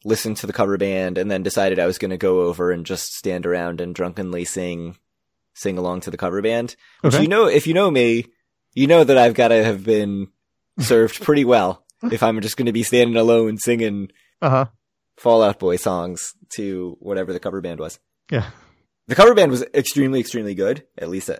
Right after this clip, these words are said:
Speaker 1: whatever state I was in, I thought they were very good.
Speaker 2: Mm-hmm.
Speaker 1: The woman who was there at, like, six, shockingly bad.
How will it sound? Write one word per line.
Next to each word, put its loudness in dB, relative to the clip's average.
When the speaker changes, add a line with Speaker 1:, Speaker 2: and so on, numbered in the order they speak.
Speaker 1:
whatever -2
state -4
I -2
was -4
in, -4
I -6
thought -10
they -8
were -8
very -10
good. -12
Speaker 2:
Mm-hmm. 0
Speaker 1:
The -2
woman 4
who 4
was 2
there 6
at, -4
like, -4
six, -2
shockingly -4
bad. -8